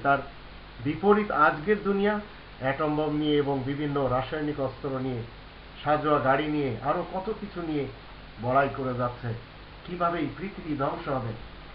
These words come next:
তো কোরআনের দৃষ্টিতে আমরা জানতে পারছি এই অমানুষেরাই পৃথিবী ধ্বংস করে ছাড়বে। তো আপনি যদি মুসলিম হন, আমি যদি মুসলিম হই, তাহলে আমাদের উচিত হবে না কখনো এই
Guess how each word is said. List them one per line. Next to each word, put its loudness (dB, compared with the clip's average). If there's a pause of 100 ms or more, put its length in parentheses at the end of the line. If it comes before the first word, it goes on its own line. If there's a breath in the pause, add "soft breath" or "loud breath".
(280)
তো -10
কোরআনের 4
দৃষ্টিতে -4
আমরা 2
জানতে 2
পারছি -4 (680)
এই -2
অমানুষেরাই 4 (420)
পৃথিবী -6
ধ্বংস -4
করে -4 (100)
ছাড়বে। -4 (760)
তো -2
আপনি 0
যদি -2
মুসলিম 0
হন, 0 (240)
আমি -4
যদি -2
মুসলিম -4
হই, 0 (440)
তাহলে 0
আমাদের 2
উচিত -4
হবে 0
না 4
কখনো -2 (520)
এই 0